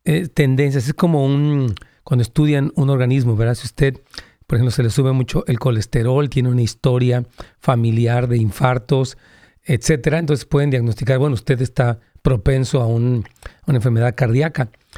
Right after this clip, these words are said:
Y lo mismo pasa con el matrimonio. Cuando,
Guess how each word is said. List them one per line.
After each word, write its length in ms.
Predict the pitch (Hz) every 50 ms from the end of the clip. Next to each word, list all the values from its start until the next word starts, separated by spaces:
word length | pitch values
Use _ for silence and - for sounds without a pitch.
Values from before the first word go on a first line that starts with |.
| - _ _ _ _ _ -
Y 100 | 175 165
lo 80 | 156
mismo 260 | 147 170 196 208 202 151
pasa 280 | - 160 165 147 180
con 140 | - 151 131
el 80 | 120 117
matrimonio. 580 | 117 113 101 131 120 120 131 156 160 147 123 -
Cuando, 580 | - 131 120 117 117 117 117 120 120 117 -